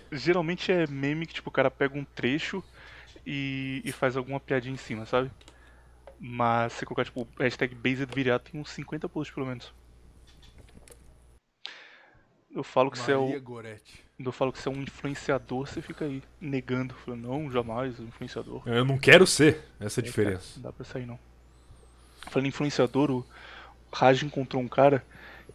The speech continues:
Speaker 1: que treina na academia dele. A academia do Raj é muito de boy, aquela academia que custa trezentos reais por mês.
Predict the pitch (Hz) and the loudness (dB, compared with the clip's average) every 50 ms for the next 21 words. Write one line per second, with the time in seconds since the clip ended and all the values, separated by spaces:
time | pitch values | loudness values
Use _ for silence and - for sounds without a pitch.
0 | - - - - 127 123 120 - - - - 131 151 156 151 147 139 - - 127 | -14 -4 0 2 4 4 2 2 2 4 6 6 6 6 6 6 6 6 6 6
1 | 127 135 151 147 123 - 120 127 147 156 - - - - 127 123 131 135 127 123 | 6 6 4 4 6 6 6 6 4 0 -10 -6 -4 -4 -2 0 2 2 6 8
2 | 131 131 131 139 135 131 127 131 139 175 202 - 156 135 131 110 110 120 123 139 | 8 8 8 6 2 0 -2 -2 -2 -2 -2 -2 -4 -4 -4 2 6 8 8 8
3 | 131 - - - - 123 117 113 120 120 120 127 123 - - - 123 - - 123 | 8 4 0 2 2 2 4 6 4 4 4 2 -2 -2 -4 -6 -2 0 0 0
4 | - - - 120 113 120 127 - - 127 123 - - - 123 123 120 131 151 156 | 0 2 2 2 2 2 0 0 0 0 0 0 -4 -10 -6 -2 0 0 0 0
5 | - - | -2 -10